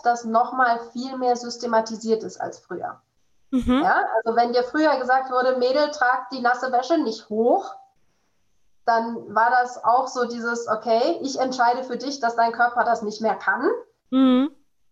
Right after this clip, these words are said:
Speaker 1: Aber wenn du's trotzdem machst, machst du's trotzdem. So, und heute ist es dadurch, dass es alles mehr im Gesundheitssystem systematisiert ist, noch schwieriger,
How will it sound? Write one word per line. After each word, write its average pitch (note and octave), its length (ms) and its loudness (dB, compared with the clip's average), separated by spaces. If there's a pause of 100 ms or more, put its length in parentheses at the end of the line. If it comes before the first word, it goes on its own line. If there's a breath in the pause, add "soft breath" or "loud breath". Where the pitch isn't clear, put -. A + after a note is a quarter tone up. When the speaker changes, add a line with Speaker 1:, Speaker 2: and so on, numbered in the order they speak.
Speaker 1:
Aber C#4 260 2
wenn D#4 100 2
du's F4 160 -2
trotzdem E4+ 260 0
machst, E4 180 0
machst D4+ 180 -2
du's C4 140 -10
trotzdem. - 520 -6 (720)
So, G3 220 -4
und G3+ 320 -6
heute C#4 320 2
ist C#4+ 220 -2
es C#4 400 -6
dadurch, B3+ 320 0
dass A#3 160 -2
es A3+ 120 -8
alles C#4 360 -2
mehr B3+ 320 -2
im B3 80 -8
Gesundheitssystem B3+ 880 -6
systematisiert A3+ 800 -6
ist, C#4+ 180 -8
noch B3 240 2
schwieriger, B3+ 680 -2